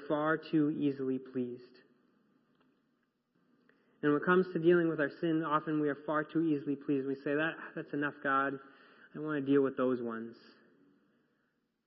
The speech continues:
But God is calling us towards a world of life where there's no more pain or mourning, and we are people moving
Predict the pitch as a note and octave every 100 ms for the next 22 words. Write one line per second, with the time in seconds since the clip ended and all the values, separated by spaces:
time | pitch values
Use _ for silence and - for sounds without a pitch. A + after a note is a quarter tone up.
0 | _ _ C3 D3+ C#3+ C#3 - D#3 D#3 D#3
1 | D#3 D3 - - C#3+ C#3 C#3 C3+ - -
2 | _ _ - - C3 B2 C3+ C#3+ C3+ C3+
3 | C#3+ A#2 B2+ B2+ C3+ - - - - _
4 | _ _ _ _ _ _ _ _ C3 B2+
5 | A#2+ C3+ C#3 C#3+ C#3 D3 C3 C3 C3 B2
6 | B2+ B2+ A#2+ A#2+ B2+ B2+ B2 C#3 D3+ D#3
7 | D3+ D3 - _ - A#2 - C#3 C#3 B2+
8 | B2 B2+ B2+ B2